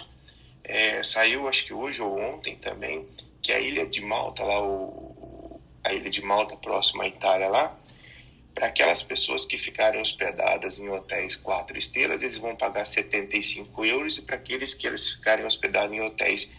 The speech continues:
cinco estrelas, eles vão pagar cem euros. Então a gente pode pensar no novo destino pro encontro da academia médica aí, ó. <laughs>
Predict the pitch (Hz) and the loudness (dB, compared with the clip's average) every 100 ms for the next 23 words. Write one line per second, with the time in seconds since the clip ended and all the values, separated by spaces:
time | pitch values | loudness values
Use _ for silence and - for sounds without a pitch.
0 | - - - 113 117 127 - 127 139 156 | 0 2 2 0 0 0 2 2 2 2
1 | 156 165 160 - 139 - 170 220 190 - | 0 -2 -2 0 2 2 2 0 -2 0
2 | - - - - - - - - 82 - | 0 0 -4 -4 -4 -4 -6 -6 -4 -2
3 | - 147 143 143 143 - - - - - | -2 -2 -4 -2 2 4 6 2 -2 -14
4 | - - - - 147 - 135 135 135 - | -20 -20 -16 0 2 4 2 0 0 -2
5 | - - 71 78 85 90 - - - - | -2 -2 -2 -2 -4 0 2 2 0 -2
6 | - - - - - - - - - - | -2 -6 -14 -20 -20 -20 -20 -20 -16 -16
7 | - - - | -16 -12 -2